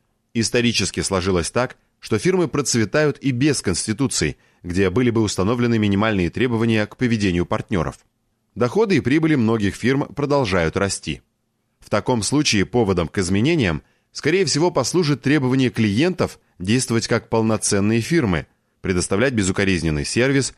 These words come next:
создавать сплочённые рабочие группы, а не просто устраивать собрания эгоистичных звёзд и обеспечивать слаженную работу команд из представителей разных направлений.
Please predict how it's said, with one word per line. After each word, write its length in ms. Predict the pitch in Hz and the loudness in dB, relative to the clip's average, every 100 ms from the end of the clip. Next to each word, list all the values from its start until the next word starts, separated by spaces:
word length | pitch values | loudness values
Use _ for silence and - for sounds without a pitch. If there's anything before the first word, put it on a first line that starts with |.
| _ - | _ -4
создавать 380 | 110 120 180 | 0 2 0
сплочённые 540 | - 104 - 143 131 101 | 0 -2 0 0 2 2
рабочие 400 | 98 95 - 82 | 2 0 0 -2
группы, 540 | 85 151 156 156 120 - _ _ - | 0 0 2 0 0 -4 _ _ -4
а 100 | 135 | -2
не 120 | 156 | 0
просто 360 | 170 202 - 123 | 2 0 0 -2
устраивать 440 | - 113 110 98 | 0 2 2 2
собрания 480 | 139 113 113 95 82 | 0 0 2 2 2
эгоистичных 580 | 87 90 101 - 117 101 | 0 0 0 0 -2 0
звёзд 380 | 120 190 185 - - | 2 2 -2 -10 -4
и 60 | 185 | 0
обеспечивать 580 | 185 135 160 147 135 | 0 0 0 0 0
слаженную 460 | - 135 117 107 104 | 2 0 2 2 2
работу 320 | 98 110 101 | 2 2 0
команд 400 | 98 110 175 165 _ - | -2 0 -2 -4 _ -8
из 160 | 156 | -4
представителей 760 | - 127 - 113 104 107 98 - | -2 -2 0 0 2 2 0 -2
разных 460 | - 113 87 80 - | -2 -2 0 -2 -4
направлений. 580 | 87 85 80 73 64 | -4 -2 -2 -2 -6